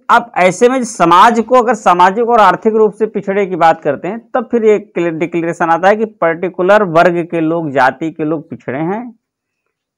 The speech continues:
तो ये जाति उनके पहचान के लिए आया है, बल्कि उनके nomination के लिए नहीं आया कि इस nomination को नॉमिनेट किया जाए। पहचान के लिए ये जाति या इस वर्ग के लोग पिछड़े हैं,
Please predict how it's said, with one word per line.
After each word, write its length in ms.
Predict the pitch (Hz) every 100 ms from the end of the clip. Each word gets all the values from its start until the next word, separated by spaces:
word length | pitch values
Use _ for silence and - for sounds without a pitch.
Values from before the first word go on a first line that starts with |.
| _ _ _
तो 60 | 185
ये 80 | 214
जाति 440 | 160 170 185 277
उनके 280 | 277 254 277
पहचान 560 | 277 185 196 208 285
के 120 | 247 247
लिए 160 | 226
आया 280 | 196 165 156
है, 140 | 190
बल्कि 380 | 214 202 190 214
उनके 400 | 214 185 185 196
nomination 680 | 190 175 175 180 196 208 196
के 100 | 196
लिए 120 | 196
नहीं 180 | 214 196
आया 160 | 170
कि 120 | 160 160
इस 60 |
nomination 600 | 151 147 147 147 151 143
को 60 | 143
नॉमिनेट 440 | 139 135 127 117
किया 140 | - 98
जाए। 160 | 69 _ _ _ _ _ _ _ _ _ -
पहचान 380 | 175 220 208
के 60 | 156
लिए 280 | 151 156 202
ये 280 | 240 214 151
जाति 480 | 160 139 - 185
या 60 | 185
इस 180 | 180 170
वर्ग 220 | 160 170
के 140 | 165
लोग 280 | 160 165 156
पिछड़े 300 | 143 135 151
हैं, 240 | 175 175